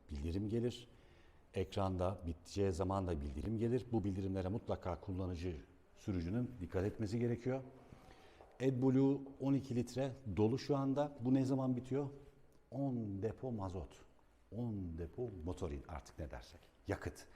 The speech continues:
Bittiği zaman tamamen bitmiş oluyor. Mutlaka tamamen bitmeden ilavesini yapmamız gerekiyor. Gibi gibi. Burada da, e, fren hidroliğimiz mevcut. İşte mazot filtresi bölümü,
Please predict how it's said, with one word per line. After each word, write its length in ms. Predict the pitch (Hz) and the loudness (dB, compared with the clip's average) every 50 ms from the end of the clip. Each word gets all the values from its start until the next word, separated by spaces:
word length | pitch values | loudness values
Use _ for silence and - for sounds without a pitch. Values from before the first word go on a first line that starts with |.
| - - - - - - - - - - - - | -20 -20 -20 -20 -20 -20 -20 -20 -16 -8 -2 0
Bittiği 300 | 127 123 - - 139 117 | 0 0 2 2 2 2
zaman 280 | 98 110 110 120 87 | 2 2 0 0 -2
tamamen 440 | - - 107 104 113 117 104 98 87 | -2 -2 0 0 0 0 -2 -4 -6
bitmiş 280 | 78 - - 98 - - | -6 -6 -8 -8 -4 -2
oluyor. 260 | 110 107 135 156 156 - - - - - - - - - - - - - - | -2 0 0 -2 -4 -6 -10 -18 -20 -20 -20 -20 -20 -20 -20 -20 -10 0 0
Mutlaka 460 | 147 147 - 120 104 - - 101 95 | 0 2 4 4 4 4 4 2 4
tamamen 460 | - 107 113 120 117 113 107 95 95 | 4 2 4 4 2 2 2 2 2
bitmeden 440 | 131 143 - 110 101 - 104 107 - - - - - - - - - - - - | 0 0 2 0 2 2 2 0 0 -6 -14 -18 -20 -20 -20 -20 -20 -20 -14 -8
ilavesini 460 | 120 101 104 101 98 95 92 - 127 117 | -2 0 0 0 0 0 -4 -4 -4 -4
yapmamız 400 | 95 90 - - 92 95 90 82 | -4 -6 -6 -6 -6 -6 -4 -4
gerekiyor. 400 | 78 76 73 - - 131 156 - - - - - - - - - - - - - - _ _ _ - | -4 -6 -4 -2 -2 -2 -2 -2 -6 -14 -20 -20 -20 -20 -20 -20 -20 -20 -20 -20 -20 _ _ _ -6
Gibi 300 | 135 113 101 90 139 135 | -2 -2 2 2 2 0
gibi. 220 | - 98 82 76 67 - - - - - - _ - | 0 -2 -4 -4 -6 -8 -12 -20 -20 -20 -20 _ -8
Burada 300 | 151 156 135 113 117 107 | -4 -4 -2 0 0 0
da, 300 | 120 117 113 - 117 117 - - - - - - - _ _ - | 0 -2 -2 -4 -8 -16 -18 -20 -20 -20 -20 -20 -20 _ _ -12
e, 40 | 104 101 98 98 98 95 95 95 95 95 90 87 85 82 90 95 80 80 76 82 95 | -6 -4 -2 -2 -2 -2 -2 -4 -6 -8 -10 -10 -12 -14 -14 -16 -16 -16 -16 -16 -12
fren 220 | - 113 113 107 101 | -6 -2 0 0 0
hidroliğimiz 680 | 101 95 90 98 92 92 95 92 90 82 - - - - - - - | 0 0 -2 -2 -2 0 0 -2 -2 -4 -6 -14 -18 -20 -20 -18 -14
mevcut. 520 | - 139 123 - - 95 90 - - - - - - - - - - - _ - - | -14 -14 -12 -12 -12 -12 -14 -14 -16 -20 -20 -20 -20 -20 -20 -20 -20 -20 _ -20 -16
İşte 140 | - - | -10 -8
mazot 340 | 87 85 92 82 90 85 - | -6 -6 -4 -4 -6 -6 -8
filtresi 380 | - 80 - 87 - - 78 73 | -12 -12 -10 -10 -10 -8 -8 -8
bölümü, 440 | 76 67 64 67 73 87 95 98 | -6 -8 -8 -8 -8 -6 -4 -4